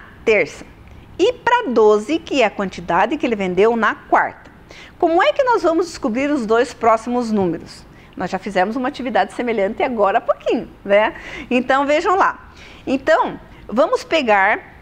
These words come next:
o quatro e o oito. O quatro é o antecessor. Lembrando sempre que antece-, antecessor é aquele, no, no caso, o número aqui que vem antes. Então, pegamos o quatro como antecessor e o oito.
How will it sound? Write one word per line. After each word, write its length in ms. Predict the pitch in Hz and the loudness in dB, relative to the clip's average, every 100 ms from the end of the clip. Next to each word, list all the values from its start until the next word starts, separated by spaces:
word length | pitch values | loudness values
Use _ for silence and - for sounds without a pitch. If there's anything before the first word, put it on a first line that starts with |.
| - - - - | -20 -20 -20 -6
o 100 | 240 | -4
quatro 680 | - - 269 320 - 427 415 - - | -4 0 2 2 0 0 0 -2 -2
e 180 | 277 | 0
o 60 | 302 | 4
oito. 420 | 262 180 - - - - - - - | 4 2 -4 -18 -20 -20 -20 -20 -6
O 120 | 208 | -6
quatro 560 | 208 - 233 440 339 - | -2 2 2 2 -4 -2
é 160 | 233 226 | 2 4
o 160 | 226 | 4
antecessor. 1040 | 208 247 453 - 262 285 427 - 277 175 - 170 | 4 2 -2 0 0 0 -2 -2 0 0 -2 -4
Lembrando 460 | 180 175 196 202 | -2 0 0 -2
sempre 440 | - - 190 311 320 | -6 -4 -4 -2 0
que 140 | 254 | 0
antece-, 360 | 240 - 202 - - | -2 -2 -4 -2 0
antecessor 800 | 240 285 220 - 175 - 208 277 | 0 0 -2 -4 -6 -2 0 0
é 40 | |
aquele, 560 | 330 233 220 294 349 - - | 0 0 0 0 -6 -12 -8
no, 220 | 196 226 | -4 -2
no 100 | 208 | -2
caso, 320 | 180 190 190 | 0 0 0
o 20 | 202 | -2
número 240 | 202 180 | -2 0
aqui 200 | 175 254 | -2 -4
que 160 | 277 196 | -4 -2
vem 280 | 208 453 - - - | -2 -4 -10 -8 2
antes. 600 | 262 247 - - - - - - - | 2 2 -2 -12 -14 -20 -20 -20 -6
Então, 360 | 247 294 202 196 - - - | -2 0 0 -4 -12 -8 -2
pegamos 400 | 254 294 311 311 | 0 0 0 -4
o 80 | |
quatro 380 | 285 269 320 403 | 0 2 2 0
como 220 | 370 277 | 0 0
antecessor 600 | 254 233 202 - - 226 240 | 0 -2 -2 -4 2 2 2
e 80 | |
o 100 | 320 | 2
oito. 320 | 285 185 - | 2 2 -2